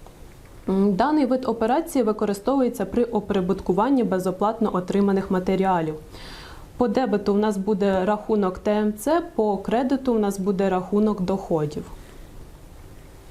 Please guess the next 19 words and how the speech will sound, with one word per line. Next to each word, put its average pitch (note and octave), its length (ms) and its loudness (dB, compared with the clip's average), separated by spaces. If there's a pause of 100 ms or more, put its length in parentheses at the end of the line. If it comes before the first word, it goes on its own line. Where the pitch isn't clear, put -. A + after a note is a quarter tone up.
(1500)
Документом A#3+ 640 2
списання, C4 760 2 (460)
е, G3 180 2
підбором G#3+ 560 2
на F#3+ 100 2
підставі G3+ 400 0
поточних G3+ 640 0
залишків, G#3+ 680 0 (460)
е, F#3 100 4
з F3 80 2
видом G#3+ 260 4
операції G3+ 500 2
списання F#3+ 560 0
Т F#3 120 -2
М G3 220 2
Ц D#4+ 180 -2
створюємо B3 560 2
наше G#3 340 0
списання. D#3 680 -2